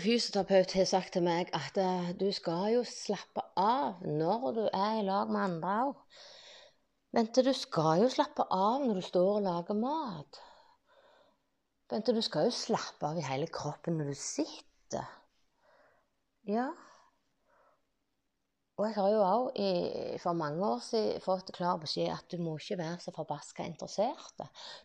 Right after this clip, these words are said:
Du må være litt likeholden og lene deg litt tilbakerst og ikke være frempå der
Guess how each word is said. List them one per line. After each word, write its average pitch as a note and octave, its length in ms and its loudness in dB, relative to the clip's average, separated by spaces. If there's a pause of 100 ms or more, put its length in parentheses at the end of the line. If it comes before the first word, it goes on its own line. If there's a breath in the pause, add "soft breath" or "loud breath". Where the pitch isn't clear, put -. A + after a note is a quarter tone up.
Du G#3 80 2
må G3 160 4
være G#3 300 4
litt G#3 120 -2
likeholden G3 1080 6
og - 560 -2
lene F3 400 8
deg F#3 160 8
litt F#3+ 240 4
tilbakerst F3+ 960 4
og - 240 0
ikke A#3+ 500 2
være E3 300 4
frempå C#3 540 4 (100)
der D3+ 240 8